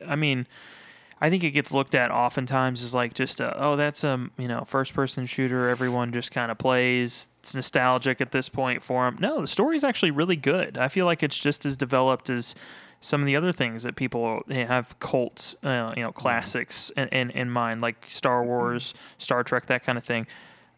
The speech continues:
Speaker 1: i-, it's just as developed if you take your time and play the game. Definitely recommend trying that. Um, also, uh, I'm just gonna add this 'cause you've done this for years now. Pick a creative endeavor in twenty twenty-two. Go for it.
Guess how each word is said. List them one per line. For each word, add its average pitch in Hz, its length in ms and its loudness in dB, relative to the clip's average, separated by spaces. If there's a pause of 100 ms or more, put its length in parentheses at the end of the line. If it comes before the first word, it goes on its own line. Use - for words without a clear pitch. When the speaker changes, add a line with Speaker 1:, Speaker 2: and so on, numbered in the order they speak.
(100)
Speaker 1:
i-, 151 40 -4
it's - 380 0
just 151 280 2
as 139 120 0
developed 135 440 2
if 123 100 -4
you 123 60 -2
take 127 220 -2
your 123 80 0
time 113 180 -2
and 107 80 -10
play 110 140 -8
the - 80 -10
game. - 240 -12 (420)
Definitely 143 500 2
recommend 131 460 0
trying 123 280 2
that. 117 240 0 (460)
Um, 120 400 2 (600)
also, 160 520 4 (180)
uh, - 60 -4
I'm 120 240 -2
just 135 140 -6
gonna 127 120 0
add 123 280 2
this 131 260 0
'cause 123 360 -6 (160)
you've 135 260 -2
done 131 200 2
this 127 140 0
for 131 160 -4
years 123 280 -2
now. 127 260 -4 (840)
Pick 165 160 0
a 190 80 0
creative 156 480 2
endeavor 127 460 -2 (200)
in 127 180 -6
twenty 120 240 -6
twenty-two. - 560 -8 (600)
Go 190 140 4
for - 280 -4
it. - 80 -14